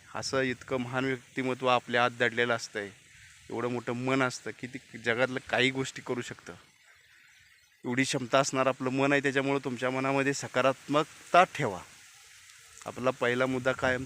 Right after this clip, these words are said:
तो असतो की सकारात्मकता ठेवा, सगळ्या गोष्टी चांगल्या होतील अशा अपेक्षा ठेवा, मनामध्ये विचार तसा ठेवा, भावना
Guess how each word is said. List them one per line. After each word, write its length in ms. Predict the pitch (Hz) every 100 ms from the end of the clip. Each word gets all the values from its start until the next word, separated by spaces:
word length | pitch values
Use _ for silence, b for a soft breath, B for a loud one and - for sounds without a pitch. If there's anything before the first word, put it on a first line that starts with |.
| -
तो 100 | 135
असतो 260 | 135 - 135
की 60 | 139
सकारात्मकता 720 | 120 127 123 - 131 - 131
ठेवा, 340 | - 123 131
सगळ्या 320 | - 117 123
गोष्टी 260 | 127 127 131
चांगल्या 440 | - 135 123 127
होतील 280 | 135 127 127
अशा 220 | 123 -
अपेक्षा 320 | 120 135 - 120
ठेवा, 340 | - 120 117 - - B B B -
मनामध्ये 380 | 117 123 123 127
विचार 320 | 123 - 143 131
तसा 140 | 131
ठेवा, 280 | 127 127 120
भावना 360 | 127 123 117